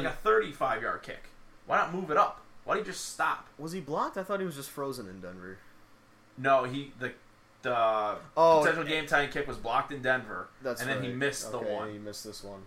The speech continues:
Speaker 1: against
Speaker 2: Okay.
Speaker 1: Miami. But it's like, get him closer. And then they're, they got saved by a Miami timeout because then they, they wasted their
Speaker 2: Yeah, what
Speaker 1: other
Speaker 2: was that? Why did
Speaker 1: I
Speaker 2: Miami
Speaker 1: don't
Speaker 2: call
Speaker 1: I,
Speaker 2: that?
Speaker 1: I don't know what Adam
Speaker 2: I
Speaker 1: Gase was thinking.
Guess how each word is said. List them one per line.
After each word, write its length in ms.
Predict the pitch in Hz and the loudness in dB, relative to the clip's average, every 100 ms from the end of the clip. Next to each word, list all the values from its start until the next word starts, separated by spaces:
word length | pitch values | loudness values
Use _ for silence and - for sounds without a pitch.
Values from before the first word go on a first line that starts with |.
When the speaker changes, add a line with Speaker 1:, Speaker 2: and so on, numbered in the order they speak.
| 117 | -10
Speaker 1:
against 260 | 113 107 | -8 -6
Speaker 2:
Okay. 140 | 113 104 | -6 -6
Speaker 1:
Miami. 160 | 98 - - - - - - - - | -8 -12 -18 -18 -18 -18 -18 -18 -12
But 60 | 175 | -8
it's 80 | 175 | -6
like, 120 | 185 | -6
get 140 | 240 | -4
him 80 | 247 | -4
closer. 480 | - 226 262 - - - - | -4 -4 -4 -6 -12 -14 -8
And 100 | 185 | -4
then 80 | 220 | 0
they're, 300 | 208 - - - - - - - 139 | 0 0 -6 -14 -20 -20 -20 -18 -4
they 140 | 190 | -2
got 220 | 208 185 - | 2 0 0
saved 380 | - 214 196 | -2 0 0
by 160 | 147 131 | 2 2
a 60 | 117 | 4
Miami 380 | 127 156 160 147 | 2 2 -2 -8
timeout 600 | 151 143 151 143 127 123 | -2 0 4 4 4 0
because 260 | 123 123 | -6 -10
then 220 | 120 131 139 | -6 -8 -6
they, 220 | 127 120 104 90 101 | -8 -8 -12 -16 -10
they 140 | 113 110 | -10 -8
wasted 340 | 113 156 - 131 | -6 -4 -6 -2
their 240 | 123 117 | 0 4
Speaker 2:
Yeah, 100 | 240 | 6
what 200 | 214 330 | 6 6
Speaker 1:
other 100 | 285 | 8
Speaker 2:
was 180 | 277 175 | 8 8
that? 280 | 131 107 98 | 2 2 2
Why 160 | 139 254 | 2 2
did 80 | |
Speaker 1:
I 40 | 262 | 4
Speaker 2:
Miami 380 | 262 262 254 240 | 4 6 4 2
Speaker 1:
don't 100 | 170 - - | -4 -16 -10
Speaker 2:
call 320 | - 190 220 | -2 0 2
Speaker 1:
I, 40 | 113 | 2
Speaker 2:
that? 120 | 82 | 8
Speaker 1:
I 220 | 151 - | 8 8
don't 200 | 147 127 | 2 0
know 280 | 120 143 120 | 4 4 4
what 180 | 107 123 | -2 -2
Adam 220 | 139 123 | -2 -2
Speaker 2:
I 40 | 123 | -2
Speaker 1:
Gase 180 | 123 | -4
was 120 | 117 110 | -6 -8
thinking. 320 | 123 123 | -8 -8